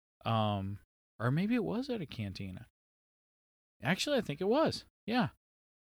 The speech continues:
Um, where, uh, the cantina gets attacked. I think it get, gets attacked by Tusken Raiders. And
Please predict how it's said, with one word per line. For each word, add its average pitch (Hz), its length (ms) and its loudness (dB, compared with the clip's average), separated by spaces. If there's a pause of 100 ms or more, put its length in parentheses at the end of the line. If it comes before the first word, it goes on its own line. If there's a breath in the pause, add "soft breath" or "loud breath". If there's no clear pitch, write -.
(380)
Um, 117 500 2
where, 131 600 8 (280)
uh, 135 180 -10
the 123 140 0
cantina 156 500 4
gets 131 220 0
attacked. - 840 -2 (840)
I - 40 -14
think - 280 -6
it 233 60 -2
get, 131 200 0 (100)
gets 123 340 0
attacked - 460 -2
by 95 180 -4 (180)
Tusken 110 460 -2
Raiders. 95 560 -8 (800)
And 104 500 0